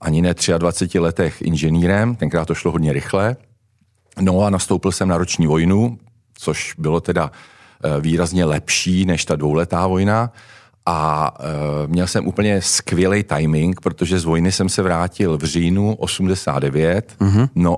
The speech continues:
Speaker 1: a do měsíce to růplo. Jo, takže já patřím vlastně mezi, mezi, eh, takovou, já to beru jako šťastnou generaci, která opravdu jako vlastně dodělala ty školy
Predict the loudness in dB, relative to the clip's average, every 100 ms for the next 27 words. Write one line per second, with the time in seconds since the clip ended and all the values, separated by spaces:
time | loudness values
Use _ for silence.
0 | -2 -2 0 0 0 0 0 0 -2 -2
1 | -2 0 -2 0 -2 -4 -8 _ _ -20
2 | -20 -6 -6 -6 -6 -4 2 2 2 -2
3 | 0 0 0 2 2 2 0 -10 -20 -4
4 | 0 2 2 2 2 2 2 2 0 -2
5 | -2 -2 -4 -2 0 2 0 0 0 2
6 | 2 0 -2 -2 -2 0 0 2 2 2
7 | 0 0 0 2 0 -2 -2 0 0 0
8 | 0 0 -2 0 0 0 0 0 0 -2
9 | 0 0 0 -6 -20 -20 _ 0 2 2
10 | 4 2 0 -4 -2 0 2